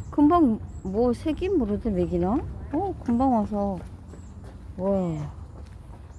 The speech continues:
와, 저기 또 저-, 작은 애들도 있어. 여 또, 야, 역시 새끼를 낳는가 봐.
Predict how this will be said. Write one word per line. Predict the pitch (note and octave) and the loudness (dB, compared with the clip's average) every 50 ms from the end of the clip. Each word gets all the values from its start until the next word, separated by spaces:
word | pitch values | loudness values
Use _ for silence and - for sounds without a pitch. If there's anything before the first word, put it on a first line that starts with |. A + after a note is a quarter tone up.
| - - - - - - - - - - - - - - - - - - - - - - - - - - - - - - - - - - - - - - - - - - - | -18 -18 -18 -18 -14 -14 -12 -12 -12 -14 -16 -18 -18 -20 -20 -20 -20 -20 -20 -18 -18 -18 -18 -18 -18 -18 -18 -20 -20 -20 -20 -18 -18 -18 -18 -18 -18 -18 -18 -18 -16 -14 -10
와, | F3 F3 E3+ D#3+ D3 D3 - - - - - - - - - - | -10 -8 -8 -8 -10 -12 -16 -20 -20 -20 -20 -20 -20 -20 -16 -10
저기 | - A3 A3+ - | -6 -6 -6 -4
또 | - C4 B3+ | -6 -6 -6
저-, | - - - - - - - - - - - - - - - - | -8 -12 -18 -18 -18 -20 -20 -20 -20 -20 -20 -20 -18 -18 -18 -16
작은 | - - - A3 A3+ A3+ B3 A#3+ | -14 -8 -4 -2 0 2 4 4
애들도 | A#3+ A#3 G#3+ - G#3+ F#3+ F3 E3 E3+ | 4 2 2 0 -2 -4 -4 -4 -6
있어. | D#3 D3 - - - G#3+ G3+ | -6 -6 -8 -8 -6 -4 -2
여 | F3 F#3 F#3 - - | -2 -2 -2 -4 -6
또, | C4 C4+ C#4 B3+ G3 - - - | -6 -4 -2 -2 -4 -4 -6 -6
야, | D3+ E3 E3+ E3+ D3 | -4 -2 -2 -2 -2
역시 | D#3 E3+ - - - - - A3+ A#3 B3 A3+ E3+ C3+ C3 | -6 -8 -10 -10 -10 -6 -2 0 0 0 0 0 -2 -4
새끼를 | - - A#3+ - - C4 B3+ A3 B3 A#3 G3+ | -8 -12 -12 -8 -6 -4 -2 0 0 0 0
낳는가 | E3 C#3 D3 D#3+ E3 D#3+ D3+ D3+ C#3 | 0 0 0 0 0 -2 -2 -4 -6
봐. | C3+ D3 D3+ D#3 | -8 -8 -8 -10